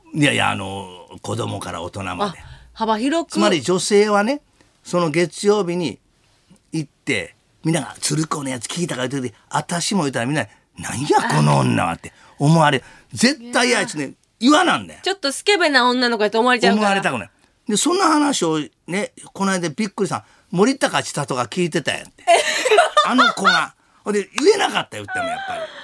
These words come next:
Speaker 2: やっぱこっそりこう秘密にして聞いてたんですね。
Speaker 1: お母さん内緒に枕の中で、布団の中で聞いてたやん。
Speaker 2: もう本当にエロ本と同じ感覚ですね。こっそり。女の子も絶対読んでるけど、それはあんまりオープンにしないから。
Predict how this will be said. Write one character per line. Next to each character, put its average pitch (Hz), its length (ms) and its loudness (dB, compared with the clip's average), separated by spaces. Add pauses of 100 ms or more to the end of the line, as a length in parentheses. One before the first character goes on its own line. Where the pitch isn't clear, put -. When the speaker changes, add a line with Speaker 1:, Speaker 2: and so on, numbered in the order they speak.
(640)
Speaker 2:
や 226 120 -10
っ - 40 -12
ぱ 214 100 -12
こ 285 180 -2
っ 269 40 -4
そ - 260 -4
り 294 200 -2
こ 214 160 -4
う - 20 -6
秘 226 100 -6
密 254 300 -6
に 269 140 -2
し - 20 -10
て 311 80 -2
聞 302 40 0
い 262 40 -10
て - 80 -2
た 208 180 4
ん - 20 -4
で 196 60 -6
す - 40 -6
ね。 135 60 -2
Speaker 1:
お - 20 -2
母 - 0 -
さ - 0 -
ん 120 100 -4
内 151 200 2
緒 170 100 -2
に 151 80 -2
枕 180 420 2
の 156 60 -4
中 117 240 -4
で、 107 100 -8
布 - 120 -16
団 180 160 -4
の 165 80 -2
中 92 160 -6
で - 80 -16
聞 113 120 -10
い 98 40 -10
て 92 120 -18
た - 80 -20
や - 60 -20
ん。 - 40 -20 (540)
Speaker 2:
も 220 60 -12
う - 20 -12
本 302 200 -6
当 349 100 -2
に 269 120 -2
エ 262 80 4
ロ 269 120 2
本 311 200 -4
と 320 160 -6
同 254 140 -2
じ 240 100 -4
感 262 200 -6
覚 254 180 -8
で 240 100 -2
す 254 100 -10
ね。 247 280 -6
こ - 120 -10
っ - 20 -6
そ 311 200 -6
り。 233 140 0
女 359 260 0
の 339 80 2
子 226 80 -4
も 202 80 0
絶 277 160 -8
対 294 180 2
読 220 140 0
ん 214 40 -4
で 226 80 2
る 254 100 -2
け 208 120 0
ど、 190 200 0
そ 254 120 -2
れ 254 60 2
は 247 120 4
あ - 20 4
ん 240 80 -2
ま 233 80 2
り 226 60 0
オ 247 140 2
ー - 20 -2
プ 185 160 -8
ン - 20 -8
に 170 100 -10
し 262 140 -6
な 226 100 -4
い 180 60 -8
か 170 120 -16
ら。 165 200 -14